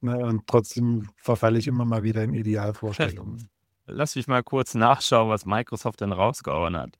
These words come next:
Speaker 2: New features coming too. Äh, was war's denn? Also, ähm, Agent Mode in Excel und Word, across Web, Windows, Mac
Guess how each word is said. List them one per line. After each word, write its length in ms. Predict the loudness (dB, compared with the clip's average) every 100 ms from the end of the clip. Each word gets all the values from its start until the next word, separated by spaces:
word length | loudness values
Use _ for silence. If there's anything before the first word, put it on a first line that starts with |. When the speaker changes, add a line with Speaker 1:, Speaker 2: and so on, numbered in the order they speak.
| _
Speaker 2:
New 200 | -4 -2
features 540 | -2 -2 -2 0 -2 0
coming 420 | 0 2 0 -4
too. 380 | -6 -4 -4 -4
Äh, 40 | -2
was 460 | 0 0 -2 -4
war's 360 | 0 2 2 -2
denn? 280 | -8 -10 -14 _ _ _ 0
Also, 420 | 2 4 0 -2
ähm, 920 | -2 0 0 -2 -2 -4 -4 -4 -6 -4
Agent 360 | -2 -2 0
Mode 300 | 0 0 -2
in 40 | -4
Excel 460 | -4 -6 -6 -4
und 180 | -2 -2
Word, 540 | -2 0 2 0 -6 _ _ _ -12
across 500 | -8 0 0 0 -2
Web, 200 | -2 -2
Windows, 400 | -4 -2 -2 -4
Mac 380 | -2 0 0 -6